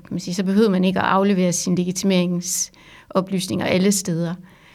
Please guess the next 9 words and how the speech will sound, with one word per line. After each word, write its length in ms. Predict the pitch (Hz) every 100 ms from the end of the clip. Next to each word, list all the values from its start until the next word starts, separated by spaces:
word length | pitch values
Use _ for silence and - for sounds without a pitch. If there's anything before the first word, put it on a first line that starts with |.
| - - _
Men, 340 | 208 196 196 208
men 260 | 190 196
kunden 360 | 196 240 269 285
gør 280 | 208 214 -
en 140 | 202
stor 240 | 196 240 202
del 220 | 190 185
af 40 | 147
arbejdet, 720 | - 196 - - - -